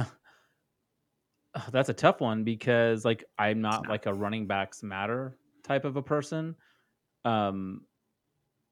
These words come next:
Speaker 1: so I, I guess I'd rather be in Oklahoma's position there because
Speaker 2: You can pass the ball more and you can put any athlete out there to run the football.
Speaker 1: Yeah.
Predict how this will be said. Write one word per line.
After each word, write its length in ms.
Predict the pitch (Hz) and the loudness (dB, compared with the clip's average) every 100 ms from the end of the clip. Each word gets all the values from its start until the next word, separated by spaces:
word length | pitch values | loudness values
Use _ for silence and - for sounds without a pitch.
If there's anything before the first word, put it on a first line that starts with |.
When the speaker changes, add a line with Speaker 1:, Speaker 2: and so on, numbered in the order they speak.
| _ _ _ _ _ _ _ | _ _ _ _ _ _ _
Speaker 1:
so 180 | - 143 | -2 2
I, 240 | 123 131 | 2 4
I 40 | 190 | 4
guess 220 | 269 196 | 4 4
I'd 60 | |
rather 160 | 175 139 | 6 6
be 100 | 117 | 4
in 60 | 113 | -2
Oklahoma's 520 | 117 113 104 110 107 | -4 -2 -2 -2 -4
position 420 | - 110 110 117 | -4 -4 -4 -2
there 180 | 110 117 | -2 -2
because 560 | 117 120 120 110 - - _ _ _ _ _ _ _ _ _ _ _ _ _ _ _ _ | -2 0 0 0 -4 -16 _ _ _ _ _ _ _ _ _ _ _ _ _ _ _ _
Speaker 2:
You 180 | 156 190 | 0 2
can 180 | 240 175 | 4 4
pass 320 | - 165 147 | 2 0 0
the 80 | 139 | 4
ball 220 | 135 131 | 6 8
more 320 | 120 127 127 | 8 6 6
and 120 | 113 | 6
you 120 | 117 139 | 6 6
can 320 | 143 117 110 | 4 2 2
put 300 | - 135 - | 2 0 0
any 340 | 110 123 123 - | -2 2 2 2
athlete 460 | 107 107 107 98 | -2 -2 -2 -2
out 200 | 98 98 | 0 0
there 160 | 113 110 | 0 2
to 100 | 104 | 0
run 280 | 107 107 107 | 2 2 2
the 60 | |
football. 440 | 101 113 101 87 - | 0 -2 -2 -4 6
Speaker 1:
Yeah. 220 | 131 101 | 6 6